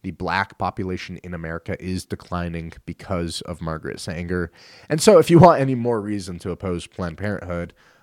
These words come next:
uh, there you go. Then, so it's an insult to women, or to Mary and to women, uh, but it's an insult to Mary to have her plaque so, uh, close by. Regardless, seeing this plaque, it made it clear to us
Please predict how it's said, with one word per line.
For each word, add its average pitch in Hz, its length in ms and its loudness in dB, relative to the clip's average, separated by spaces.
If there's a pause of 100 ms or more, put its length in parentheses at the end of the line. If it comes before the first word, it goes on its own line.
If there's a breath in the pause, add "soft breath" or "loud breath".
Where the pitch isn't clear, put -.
(100)
uh, 73 240 -8 (480)
there 87 280 -8
you 71 140 -12
go. 69 180 -14
Then, 82 260 -14 (280 loud breath)
so 95 240 0
it's 113 400 -4
an 139 120 0
insult 147 460 4
to 131 80 -2
women, 110 460 -4 (320 soft breath)
or 104 200 -2
to - 200 -8
Mary 101 480 0
and 123 300 0
to 101 80 -4
women, 80 400 -8 (340 loud breath)
uh, 85 280 0
but 95 100 -2
it's - 180 -4
an 131 140 0
insult 143 320 2
to - 80 -8
Mary 104 340 0
to 98 160 -6
have 92 340 -2 (340 soft breath)
her 90 420 -2
plaque 82 580 -6 (220)
so, 82 640 -6 (160)
uh, 80 320 -12
close - 340 -10
by. 80 400 -10 (480 soft breath)
Regardless, 165 680 6
seeing 190 360 -2
this 143 240 -2
plaque, 131 440 0
it 120 200 -2
made 123 200 2
it 120 100 -4
clear 143 320 -2
to 101 220 -4
us 104 340 -4